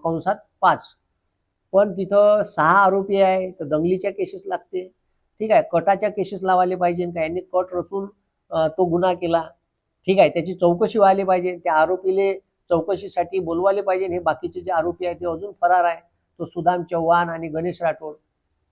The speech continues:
तर हे जे काही झालं तिथं ते अत्यंत चुकीचं झालं, ठीक आहे, आ-, अत्यंत निंदनीय झालं. याच्यात महाराष्ट्र शासनानं दखल घेऊन या केसेसचा निकाल लावायला पाहिजे. अशी घटना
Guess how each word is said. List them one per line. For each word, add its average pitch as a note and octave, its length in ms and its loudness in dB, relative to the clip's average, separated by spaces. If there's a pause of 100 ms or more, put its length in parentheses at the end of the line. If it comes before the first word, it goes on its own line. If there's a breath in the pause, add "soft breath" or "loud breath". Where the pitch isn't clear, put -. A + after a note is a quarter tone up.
(420)
तर - 60 -2
हे D3 340 0
जे E3+ 300 -6
काही C4+ 260 0
झालं F3+ 240 2
तिथं D#3+ 340 -6 (420)
ते G3 40 4
अत्यंत A3 400 2
चुकीचं G#3 440 -6
झालं, F#3+ 280 0 (540)
ठीक F3 140 2
आहे, E3 100 4
आ-, C#3 460 -4
अत्यंत F#3 340 -6 (120)
निंदनीय G3+ 480 0
झालं. F3+ 280 0 (500)
याच्यात G3 600 2
महाराष्ट्र F3 540 -2
शासनानं E3+ 640 -4
दखल D#3 360 -4
घेऊन F3 380 2 (440)
या F3 100 2
केसेसचा F3 560 -4
निकाल F3+ 340 -4
लावायला E3+ 240 0
पाहिजे. D#3 220 -4
अशी G3+ 280 -10
घटना F#3 300 -8